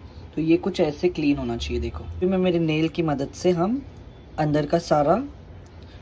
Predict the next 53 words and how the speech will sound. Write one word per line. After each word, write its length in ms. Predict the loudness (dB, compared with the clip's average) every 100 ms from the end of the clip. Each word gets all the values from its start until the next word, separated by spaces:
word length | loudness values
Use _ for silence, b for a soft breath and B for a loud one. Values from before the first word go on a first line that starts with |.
| -2
thread 240 | 2 4
निकाल 360 | 2 0 0 -2
देंगे। 300 | -4 -6 -6 -6
देखो 220 | -6 -4
ये 100 | -4
जो 140 | -4
thread 320 | -4 -2 0
है 140 | 0 -2 -6 -8
ये 140 | -6
ऐसे 200 | -6 -6
निकाल 340 | -6 -4 -4 -4
के 120 | -2
ये 760 | -2 -4 -16 -20 -18 -14 -8
पूरी 280 | -6 0 2
तरह 180 | 2 2
prawn 340 | 2 2 2
clean 260 | 2 0 2
हो 80 | 2
जाएगा 200 | 2 2
और 80 | 2
इसे 140 | 2
एक 60 | 4
बार 100 | 4
पानी 260 | 4 2
में 120 | 2
धो 140 | 2 0
देना। 260 | -4 -8 2
मेरी 180 | 4 6
तरीके 280 | 6 4 4
से 120 | 4
मैं 120 | 4
बताता 320 | 4 4 4
हूँ, 40 | 2
ये 60 |
देखो 240 | 2 -2 -8 B B B 2
मैं 160 | 4
इसे 160 | 4 2
पूरा 280 | 4 8 6
अक्खा 260 | 6 4
ही 100 | 4
रखता 300 | 4 2 2
हूँ, 80 | 4
ये 180 | 4 2
prawns 400 | 4 4 4 2
को 80 | -2
मुझे 240 | 2 4
ऐसे 180 | 4 2
ही 60 |
बड़ा 200 | 4 6
पूरा 220 | 6 4 2
पसंद 280 | 0 -2
आता 200 | 0 0
है। 80 | -2